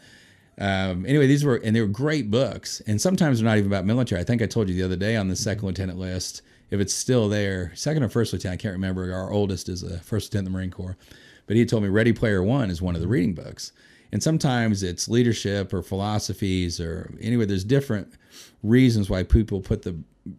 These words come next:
the books on the list. But it wasn't until, I'll be honest with you, it wasn't until the Marine Corps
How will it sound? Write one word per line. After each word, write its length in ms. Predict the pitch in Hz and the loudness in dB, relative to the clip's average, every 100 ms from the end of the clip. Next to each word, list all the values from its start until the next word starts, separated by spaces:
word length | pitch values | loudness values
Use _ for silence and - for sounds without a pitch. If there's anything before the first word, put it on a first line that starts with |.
| - | -18
the 280 | 71 82 98 | -16 -12 -4
books 320 | 104 143 - | 0 0 0
on 120 | 90 | -2
the 80 | 87 | -4
list. 400 | 87 92 - - | -6 -6 -8 -8
But 280 | 87 90 - | -8 -8 -6
it 140 | 123 | -4
wasn't 380 | 117 123 180 175 | 0 0 2 2
until, 680 | 113 - 156 156 95 95 95 - | 2 2 2 2 0 -4 -6 -4
I'll 120 | 120 | 0
be 100 | 127 | 2
honest 280 | 117 143 107 | 2 0 -2
with 80 | |
you, 80 | 95 | 0
it 20 | |
wasn't 160 | 127 160 | 2 2
until 180 | 139 135 | 4 4
the 60 | |
Marine 320 | 95 95 139 175 | 4 4 4 2
Corps 380 | 85 62 87 | 0 -4 -10